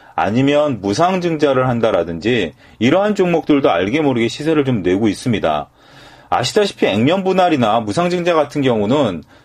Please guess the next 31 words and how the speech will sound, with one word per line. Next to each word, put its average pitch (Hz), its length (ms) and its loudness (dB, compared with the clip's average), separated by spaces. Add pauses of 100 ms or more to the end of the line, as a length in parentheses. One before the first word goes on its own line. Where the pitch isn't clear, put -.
(140)
지-, 127 280 -4
어, 98 360 0 (520)
회사의 208 300 2
가치에 160 440 -2
전혀 160 340 0
아무런 143 540 2
영향을 127 320 0
미치진 131 400 -4
않아요. 107 540 -2 (460)
어, 113 140 -2
단지 147 340 0
이제 131 180 2
주식수가 151 440 -4
늘어나고 110 920 0 (280)
가격 151 360 -2
메리트, 135 560 0
가격이 117 260 -2
좀 123 100 -2
싸 139 260 -2
보인다라는 175 600 0
것 101 180 -2
때문에, 110 760 -2 (240)
어, 90 260 -2
변동성이 127 440 0
좀 110 140 -4
커질 214 240 0
수 - 120 -8
있다라는 120 420 0
면이 101 280 0
좀 95 140 -4
있는데 90 500 -2